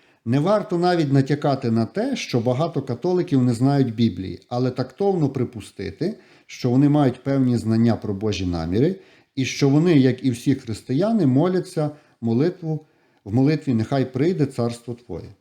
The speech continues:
Тут одразу ж можна знайти спільну мову, щоби представити, що Царство Боже означає для них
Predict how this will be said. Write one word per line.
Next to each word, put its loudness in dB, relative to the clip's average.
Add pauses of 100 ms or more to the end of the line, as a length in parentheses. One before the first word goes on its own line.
(340)
Тут -2
одразу 0
ж 0
можна 4
знайти 2
спільну -2
мову, 2
щоби -2
представити, -4 (540)
що -4
Царство -2
Боже 2
означає 0
для -4
них 0